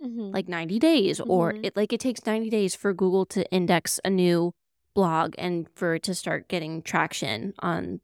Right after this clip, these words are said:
Speaker 2: the search
Speaker 1: Mm-hmm.
Speaker 2: results page. Um, but sales doesn't see that, and sometimes they really need help, like, in the,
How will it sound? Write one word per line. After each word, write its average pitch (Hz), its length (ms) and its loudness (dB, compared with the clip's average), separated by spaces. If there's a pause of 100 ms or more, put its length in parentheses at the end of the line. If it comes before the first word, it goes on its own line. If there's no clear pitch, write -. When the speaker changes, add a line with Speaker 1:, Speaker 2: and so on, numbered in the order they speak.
Speaker 2:
the 185 100 0
search 208 200 4
Speaker 1:
Mm-hmm. 196 100 -2
Speaker 2:
results - 300 -4
page. - 400 -6 (480)
Um, 170 580 0 (440)
but 185 320 4 (240)
sales 208 340 2
doesn't 185 320 -2
see 175 200 -2
that, 156 300 -2
and 175 160 -2
sometimes 185 360 -2
they 175 120 2
really 175 320 2
need 165 180 -2
help, - 280 -4
like, 165 200 -4
in 175 140 -4
the, 165 180 -6